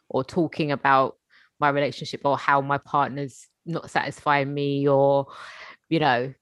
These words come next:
all the ups and downs of a relationship, et cetera, um, that could potentially give that other person ammunition to try and make a move if they like you, that is. But if it's a friendship, then it will be a friendship.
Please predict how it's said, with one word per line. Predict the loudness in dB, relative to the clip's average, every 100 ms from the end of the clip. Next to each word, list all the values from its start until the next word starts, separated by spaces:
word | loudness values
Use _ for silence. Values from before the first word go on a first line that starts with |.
| _ -10
all | -8
the | 0 0
ups | 0 -4
and | -2
downs | -2 -2
of | -8
a | -6
relationship, | -2 -2 -4 -8 -8
et | -8 -4
cetera, | -6 -4 -4 -4 -6 -10 _ _ 2
um, | 2 2 -2 -8 -2
that | -2 -2
could | -8
potentially | -4 0 0 -2 -6
give | -2 -2 -4 -2
that | 2 4
other | 2 0
person | -2 -2 0 0 0 -2 -10 -20 -12 -4
ammunition | -4 -4 -6 -6
to | -8
try | -2 0
and | 0
make | -4 -4
a |
move | -2 0 0 -2
if | -4 -2
they | -4
like | 0 -2 -4 -10
you, | -10 -8 -6
that | -4
is. | -4 -8 -20 _ _
But | -8
if | -4
it's | -4
a | -4
friendship, | 0 0 2 0 0 0 0 -2
then | -2 -2 -4 -6
it |
will | -8
be | -6
a |
friendship. | -4 -4 -4 -6 -8